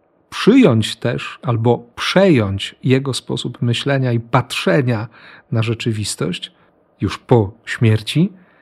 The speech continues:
zadają jednak pytanie mistrzowi: „Panie,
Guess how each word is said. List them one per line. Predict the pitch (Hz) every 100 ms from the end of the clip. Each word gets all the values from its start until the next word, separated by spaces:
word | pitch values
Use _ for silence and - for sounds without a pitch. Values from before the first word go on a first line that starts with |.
| _ _
zadają | 127 196 214 202
jednak | 160 165 147 -
pytanie | 120 - 123 117 113 - - -
mistrzowi: | 160 120 - - 117 117 113 _
„Panie, | - 160 151